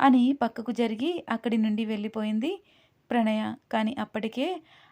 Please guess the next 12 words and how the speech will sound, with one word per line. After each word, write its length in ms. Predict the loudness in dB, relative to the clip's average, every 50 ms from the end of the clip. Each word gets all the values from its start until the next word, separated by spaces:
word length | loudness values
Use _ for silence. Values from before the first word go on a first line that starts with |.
| -6
అక్కడ 220 | -4 0 4 4 4
జరిగింది 600 | 4 4 2 2 2 2 2 4 4 2 0 -2
అంతా 480 | -2 -2 -2 -2 -2 -2 -2 -2 -4 -4
ప్రణవ్ 380 | -6 -6 -4 -4 -2 -2 -4
స్నేహితుడు 680 | -4 -2 -2 0 0 0 0 -2 -2 -2 -2 -2 -2 -2 -4 -10 -20 -20 -20 -20 -18
శివ 420 | -12 -6 -4 -4 0 2 4 2 2 2 0 -2
చూసేశాడు. 680 | -2 0 0 0 0 2 2 2 2 0 -2 -4 -6 -8 _ _ _ _ _ _ _ _ _ _ _ _ _ -20 _ _ _ _ _ _ _ _ _ _ _ _ -20 -20 -20 -20 -20 -20 -20 -20 _ 2
వెళ్ళి 380 | 6 6 8 8 8 6 6 4 4
ప్రణవ్కి 500 | 2 2 2 4 4 4 4 4 2 0 0
జరిగింది 500 | 2 0 0 0 2 2 4 4 4 2 2
అంతా 280 | 2 2 2 4 2 2
చెప్పాడు. 540 | 4 2 0 0 0 0 0 2 0 -2